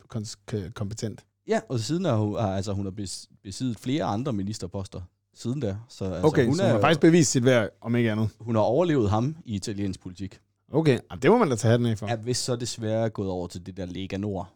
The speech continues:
Speaker 2: som trækker lidt tilbage i den fascistiske retning.
Speaker 1: Ja.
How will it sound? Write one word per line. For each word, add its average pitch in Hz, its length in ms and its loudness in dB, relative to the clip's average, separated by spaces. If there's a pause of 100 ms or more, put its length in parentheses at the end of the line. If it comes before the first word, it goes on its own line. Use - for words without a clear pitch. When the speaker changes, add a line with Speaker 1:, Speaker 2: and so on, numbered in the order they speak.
Speaker 2:
som 95 200 -16
trækker 92 260 -8
lidt 95 160 -8
tilbage 90 300 -8
i - 20 -6
den 87 140 -10
fascistiske - 600 -14
retning. - 300 -16 (280)
Speaker 1:
Ja. 98 80 -4